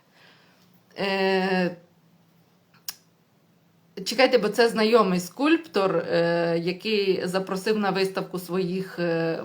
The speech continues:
робіт, е, в цьому, в Італії. Prego, Massimo, buona serata. Е, відповіла йому. Так ось,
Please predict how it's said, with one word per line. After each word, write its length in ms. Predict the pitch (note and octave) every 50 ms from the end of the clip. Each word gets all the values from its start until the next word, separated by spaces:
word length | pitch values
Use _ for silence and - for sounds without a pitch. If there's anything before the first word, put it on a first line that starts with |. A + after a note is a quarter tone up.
| -
робіт, 560 | B2 C#3+ G3 G3 F#3+ E3 E3+ E3+ E3 - -
е, 180 | E3 D#3+ D#3 - -
в 600 | D#3+ D#3+ D#3 D3+ D3+ D3+ E3 E3+ E3+ D#3+ D#3+ D#3+ D#3 -
цьому, 360 | - - - D#3+ E3 E3+ E3+ - - - - - - -
в 220 | F3 E3 F3 - -
Італії. 540 | F#3 F#3 F3+ E3+ E3+ E3+ D#3 D3 D3 E3+ - - _ _ - - _ _ -
Prego, 340 | G3+ A3 A#3 A#3+ A#3+ A3+ F#3
Massimo, 800 | G#3 F#3+ F#3 F#3+ F#3+ F#3 F#3 F#3 - - G3+ G3 G3 G3 F#3+
buona 340 | F3+ G#3+ A#3+ C4 C4 B3+ A#3+ - -
serata. 520 | G3+ F#3+ F#3+ G3 F3 E3+ E3+ - E3+ F3 F3 - - - _ _ - - - - - - - - - - - - - - _ - - -
Е, 300 | - E3+ E3+ E3+ D#3 - - - - _ _ _ -
відповіла 600 | F#3 F#3 G3+ - - G3+ G3+ F3+ F#3 F3+ F3 F3
йому. 200 | F3 F3 F3 E3+
Так 260 | F3 - A#3+ B3 B3
ось, 240 | B3+ G#3 F3+ - -